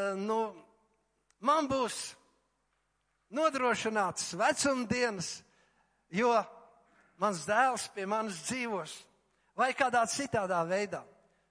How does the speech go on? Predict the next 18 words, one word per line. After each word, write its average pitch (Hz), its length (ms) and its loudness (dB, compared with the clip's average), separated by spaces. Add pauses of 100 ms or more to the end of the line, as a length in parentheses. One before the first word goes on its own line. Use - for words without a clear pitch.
(100)
Nē, 226 160 -2
Jēzus 226 560 -4
māca, 233 480 -2
ka - 160 -16
tēvs 214 480 -4
bija 180 240 -4
ļoti 202 320 -6
bagāts. 190 560 -14 (640)
Viņam 208 280 -4
bija 165 200 -4
daudz 196 320 -4
algāču. 175 640 -14 (540)
Viņam 254 280 -8
nevajadzēja, 160 840 -6 (120)
lai 143 220 -6
dēls 170 720 -2
viņu 135 260 -8
pabalstītu. 147 800 -6